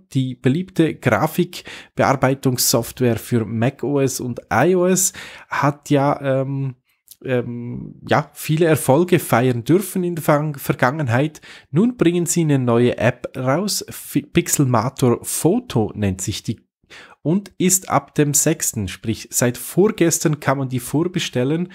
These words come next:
für vier Schweizer Franken, in Euronen wahrscheinlich ähnlich.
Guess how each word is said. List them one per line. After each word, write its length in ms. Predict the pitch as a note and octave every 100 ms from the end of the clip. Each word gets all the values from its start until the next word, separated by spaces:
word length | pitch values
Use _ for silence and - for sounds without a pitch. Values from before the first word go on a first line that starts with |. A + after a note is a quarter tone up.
| - -
für 240 | - - B2
vier 320 | - G3 A3
Schweizer 400 | - C3 E3 -
Franken, 640 | - B2 E3+ - G3 G3 -
in 200 | - G#2+
Euronen 640 | G#2+ B2 A#2 B2 C#3 C3+ -
wahrscheinlich 640 | A2 A2+ A2+ A2+ G#2+ -
ähnlich. 480 | A2+ D3 F#3+ F#3 -